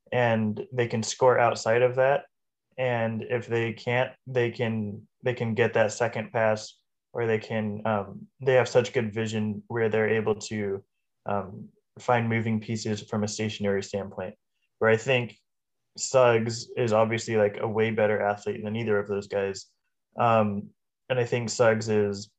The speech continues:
uh, I mean, obviously the burst, we, we already mentioned, um, the difference on that, but I think, uh, that you mentioned the screen settings as well. Like, I think he's really good at using screens. Um, like we saw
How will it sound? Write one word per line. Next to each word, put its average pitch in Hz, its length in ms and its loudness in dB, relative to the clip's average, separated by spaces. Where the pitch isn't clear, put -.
uh, - 560 -16
I 131 60 -2
mean, 120 180 -2
obviously 117 360 2
the 107 80 0
burst, 107 360 0
we, 113 260 -6
we 113 100 0
already 107 200 4
mentioned, 107 580 -2
um, 107 480 0
the 123 120 -4
difference 110 420 -2
on 104 140 -2
that, 107 200 0
but 113 140 2
I 113 60 2
think, 120 400 -4
uh, 110 420 -2
that 131 220 0
you 135 80 -2
mentioned 123 320 0
the 110 80 2
screen 123 380 -6
settings 110 400 2
as 104 180 0
well. 107 220 4
Like, 104 260 0
I 123 60 0
think 123 200 -6
he's 113 420 -2
really 123 380 2
good 110 220 2
at 117 120 2
using 127 320 -4
screens. 135 580 -6
Um, 104 440 -2
like 131 180 -2
we 120 100 -2
saw 117 480 4